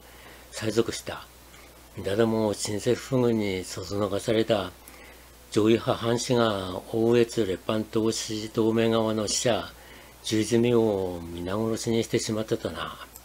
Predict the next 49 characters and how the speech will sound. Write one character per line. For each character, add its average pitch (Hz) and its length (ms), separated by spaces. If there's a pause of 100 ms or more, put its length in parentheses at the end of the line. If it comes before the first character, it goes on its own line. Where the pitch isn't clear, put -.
(1200)
こ - 120
れ 107 60
が 117 200
決 - 260
定 120 100
的 131 220
な 123 160
原 104 140
因 92 120
と 90 120
な 92 120
っ - 20
て、 95 380 (540)
秋 98 200
田 117 120
戦 117 180
争 113 220
が 107 80
始 90 240
ま 85 100
っ - 20
て、 87 400 (500)
今 123 200
度 113 240
は 95 80
同 101 140
じ 110 260
東 110 200
国 113 100
諸 104 160
藩 117 200
か 113 100
ら 101 220
攻 - 300
め 92 60
ら 104 80
れ 117 60
る 120 360
羽 101 200
目 90 80
に 85 120
な 78 80
っ 80 60
て 87 100
し - 160
ま 80 60
っ - 40
た - 140
と。 - 120